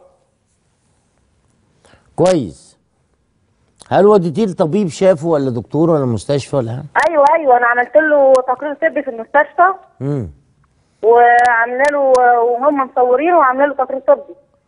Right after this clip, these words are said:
Speaker 1: آه. ظهره فيه إصابات زرقاء متبينة أهي.
Speaker 2: آه.
Speaker 1: طيب يا مدام، دي أول مرة تحصل؟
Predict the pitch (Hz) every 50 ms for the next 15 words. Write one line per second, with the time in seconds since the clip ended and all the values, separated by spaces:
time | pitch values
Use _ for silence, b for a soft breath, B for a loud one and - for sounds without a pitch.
0 | _ _ _ _ _ _ _ - 120 131 135 123 110 90 69 69 _ _ _ _
1 | _ _ _ _ _ _ _ _ _ _ _ _ _ _ _ _ _ _ _ _
2 | b b b b b b b b b b b - - 123 156 185 180 175 170 165
3 | 135 123 202 202 185 139 - 165 151 156 185 185 135 123 165 180 180 156 123 120
4 | 123 127 123 110 113 143 147 143 131 120 113 101 104 98 85 - _ _ _ _
5 | _ _ _ _ _ _ _ _ _ _ _ _ _ _ - - 233 240 247 247
6 | 226 214 208 - _ _ _ b b b b b b b b b b b b -
7 | 160 190 214 208 185 185 180 170 165 160 151 170 196 208 202 185 165 143 131 131
8 | 139 165 202 220 214 190 214 214 202 196 170 165 180 196 196 196 160 - 170 -
9 | - - 220 208 170 104 76